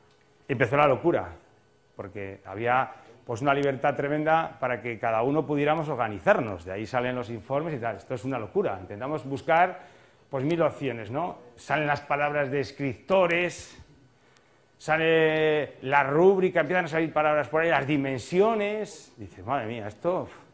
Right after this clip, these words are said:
Ya empezamos a crear nuestros propios indicadores con formas de evaluar y que, qué criterios había. O sea, esto era la leche. Ya empezamos a crear tablas de estas para poner, bueno,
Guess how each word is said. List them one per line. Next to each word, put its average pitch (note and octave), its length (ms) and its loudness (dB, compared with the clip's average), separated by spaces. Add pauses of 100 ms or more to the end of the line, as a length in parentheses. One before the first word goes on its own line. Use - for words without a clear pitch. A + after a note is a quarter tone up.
(480)
Ya F3+ 140 6
empezamos A#3 720 2 (640)
a E3 140 6
crear G3 280 8
nuestros A3 340 4
propios D#3+ 640 4 (120)
indicadores G3 1000 4 (1000)
con D#3 140 2
formas G3 320 4
de G3 80 6
evaluar G#3 580 8
y D#3 140 0
que, C#3+ 240 -4
qué G3 120 4
criterios D#3 400 2
había. E3+ 300 2
O A2+ 60 0
sea, G#2+ 340 2 (300)
esto A#2+ 180 -2
era F#3+ 240 4
la G#2+ 100 2
leche. A#2 380 0
Ya B2+ 120 2
empezamos D#3+ 360 2
a E3+ 80 2
crear E3 260 4
tablas E3 360 4
de G3 80 0
estas F#3 400 -2
para C3+ 260 -2
poner, D3 180 -4
bueno, C#3+ 200 0